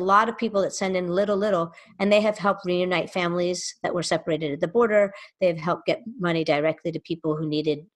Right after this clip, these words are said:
to, their rent paid. Um, and I, again, I'd, I, I'd love to see us live in a world where no one needs donations from anyone 'cause everyone's taken care of,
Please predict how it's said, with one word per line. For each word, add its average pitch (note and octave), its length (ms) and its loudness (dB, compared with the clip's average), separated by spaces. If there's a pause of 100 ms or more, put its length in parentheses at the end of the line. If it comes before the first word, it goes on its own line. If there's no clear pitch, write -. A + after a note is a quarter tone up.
(140)
to, D3 120 -4
their D3 200 -4
rent A#3 260 0
paid. G3+ 300 0 (520)
Um, D#3 440 -2 (400)
and G3 120 4
I, G3+ 60 6
again, G#3 500 2
I'd, F#3 200 2 (240)
I, G#3+ 100 -4 (100)
I'd G3+ 140 0
love A#3 200 0
to A3 60 -4
see C4 200 -10 (100)
us G3 140 -4
live G3+ 100 4
in G3 80 -2
a F#3 60 0
world F3+ 260 0
where F3 220 0
no F3+ 200 0
one F3 220 0
needs F3+ 460 -4
donations E3+ 560 -2
from D#3 100 -4
anyone D#3+ 340 -2
'cause D#3+ 140 -4
everyone's D3+ 320 -2
taken D3 320 -8
care C#3 280 -2
of, - 100 -12